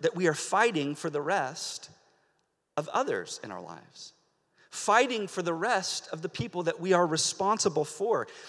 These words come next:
Israel's Sabbath day was supposed to have this broad impact on the lives of others in a way that would shape the culture as a whole. And it's interesting that even the sojourners,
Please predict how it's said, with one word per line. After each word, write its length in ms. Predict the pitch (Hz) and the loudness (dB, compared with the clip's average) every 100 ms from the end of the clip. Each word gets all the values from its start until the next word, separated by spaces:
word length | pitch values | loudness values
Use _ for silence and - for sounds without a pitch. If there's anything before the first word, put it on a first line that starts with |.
| - 208 | 6 8
Israel's 600 | 254 247 254 220 - - | 8 8 10 10 8 2
Sabbath 520 | - 226 277 240 147 | 4 6 8 8 8
day 180 | 202 208 | 6 6
was 180 | 175 | 0
supposed 460 | - 180 - 269 - | -2 -4 -2 -4 -2
to 60 | - | -6
have 280 | - 214 | -2 0
this 220 | 170 156 - - - - | 2 0 -2 -8 -20 -10
broad 520 | - 214 269 277 269 247 - | 0 8 12 12 12 8 0
impact 580 | 247 277 - 165 170 - | 2 2 6 6 6 6
on 140 | 196 208 | 4 6
the 100 | 208 | 6
lives 420 | 190 226 233 - | 8 8 6 0
of 160 | - 180 | -2 0
others 340 | 185 247 170 | 2 4 2
in 200 | - 226 | 0 -2
a 100 | 226 | -2
way 280 | 180 214 262 | 0 0 2
that 220 | 214 202 | 0 0
would 120 | 180 | -2
shape 540 | 139 - - 277 269 - | 0 0 0 -2 -4 -8
the 80 | 196 | -8
culture 600 | - 247 - - 117 - - _ _ _ _ - | 0 0 0 -6 -6 -8 -16 _ _ _ _ 0
as 160 | 170 | 0
a 60 | 175 | 0
whole. 500 | - 240 226 - - _ _ _ _ _ _ - - | 2 0 0 -6 -16 _ _ _ _ _ _ -20 -4
And 100 | 226 | -2
it's 160 | 269 - | -2 -2
interesting 520 | 190 294 330 - 202 | -4 -2 -2 -2 -4
that 120 | 175 - | -6 -6
even 360 | 233 294 320 294 | -6 -4 -2 -2
the 100 | 233 | -2
sojourners, 1000 | - 269 359 170 127 - - - - | 0 0 0 -2 -6 -10 -14 -16 -16